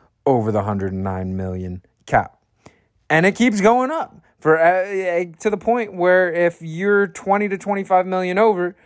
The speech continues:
you're gonna be paying three dollars and seventy-five cents for every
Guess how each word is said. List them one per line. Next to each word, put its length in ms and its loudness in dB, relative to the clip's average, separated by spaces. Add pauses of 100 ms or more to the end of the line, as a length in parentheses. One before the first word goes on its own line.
(220)
you're 100 0
gonna 140 0
be 100 -2
paying 300 0
three 240 -4
dollars 320 4
and 100 -6
seventy-five 640 0
cents 500 -8 (440)
for 160 -8
every 580 0